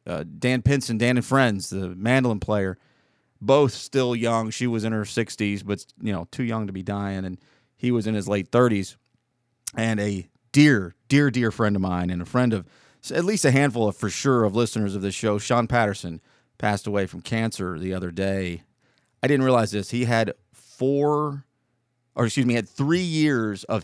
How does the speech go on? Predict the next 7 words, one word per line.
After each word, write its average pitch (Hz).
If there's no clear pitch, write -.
stage 131
four 110
cancer. 104
That's -
in-, 135
that's 135
incredible 120